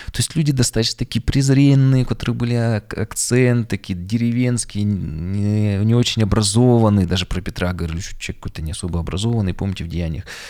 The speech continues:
Рыбаки, такие, ну, как бы сегодня вот со стройки разнорабочие, без образования, с акцентом такие вот пришли. И из них только один был городской, это Иуда Искариот,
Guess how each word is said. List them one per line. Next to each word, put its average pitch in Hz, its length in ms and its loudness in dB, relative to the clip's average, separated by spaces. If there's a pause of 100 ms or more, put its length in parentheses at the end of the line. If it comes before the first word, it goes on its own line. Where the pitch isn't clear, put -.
(200)
Рыбаки, 120 460 0
такие, 123 280 2
ну, 117 140 2
как 82 160 -2
бы 80 120 -6
сегодня 92 240 0
вот 82 140 -4
со - 120 -8
стройки 107 400 -2
разнорабочие, 87 720 -2
без 82 140 -6
образования, 87 580 -2
с - 80 -6
акцентом 82 540 -4
такие - 200 -10
вот 71 120 -6
пришли. 110 420 -4 (560)
И 107 240 4
из 107 300 2
них 135 160 4
только 98 260 2
один 98 240 2
был 85 140 0
городской, 131 640 0 (180)
это 90 420 -2 (100)
Иуда 95 600 -2 (180)
Искариот, 90 880 -2